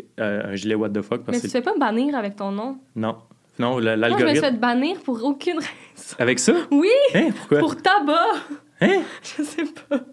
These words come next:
Speaker 1: Non, et moi, je suis chanceux, j'ai jamais
Speaker 2: Ouais,
Speaker 1: rien
Speaker 2: ok,
Speaker 1: eu.
Speaker 2: excuse, continue.
Speaker 1: <laughs> Mais, euh, ouais, c'est ça, c'était un gilet What the fuck qui était mon premier
Speaker 2: Ouais.
Speaker 1: gilet. Puis le, la phrase en haut, moi, je, je trouve qu'une bonne annonce, là, c'est une phrase en haut, c'est tout.
Speaker 2: Ok. Est-ce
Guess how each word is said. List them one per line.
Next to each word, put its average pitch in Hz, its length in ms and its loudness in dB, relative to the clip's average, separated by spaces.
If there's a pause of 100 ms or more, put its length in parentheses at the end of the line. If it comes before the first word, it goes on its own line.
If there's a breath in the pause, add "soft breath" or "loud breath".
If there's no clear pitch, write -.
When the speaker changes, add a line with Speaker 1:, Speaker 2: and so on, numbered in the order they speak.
Speaker 1:
Non, 120 160 2
et 120 80 4
moi, 139 140 2
je 120 60 -2
suis - 100 -8
chanceux, 113 320 -2
j'ai 104 160 -2
jamais 277 220 0
Speaker 2:
Ouais, 269 180 2
Speaker 1:
rien 202 120 0
Speaker 2:
ok, 214 100 -2
Speaker 1:
eu. - 20 0
Speaker 2:
excuse, 254 320 0
continue. 247 340 0
Speaker 1:
<laughs> - 880 -8
Mais, 110 260 -2
euh, 110 420 0 (220)
ouais, 110 380 -2
c'est 113 100 -4
ça, 113 140 -4
c'était - 140 -2
un 107 80 0
gilet 110 160 2
What 113 160 4
the 110 100 2
fuck 131 160 -2
qui - 80 -4
était 113 140 -2
mon 107 120 -2
premier 113 260 -2
Speaker 2:
Ouais. 233 160 4
Speaker 1:
gilet. 143 160 0 (680 loud breath)
Puis 120 140 -6
le, 110 300 0
la 104 200 0
phrase 127 320 0
en 117 100 0
haut, 123 200 2
moi, 131 180 -2
je, - 80 -8 (140)
je - 100 -18
trouve 135 240 -2
qu'une 120 460 0
bonne 135 160 2
annonce, 127 360 0
là, 123 80 0
c'est 113 260 -6
une 123 120 -2
phrase 117 240 2
en 107 80 0
haut, 113 140 0
c'est 110 120 -6
tout. 113 220 -6 (180)
Speaker 2:
Ok. 240 120 0
Est-ce 240 120 -2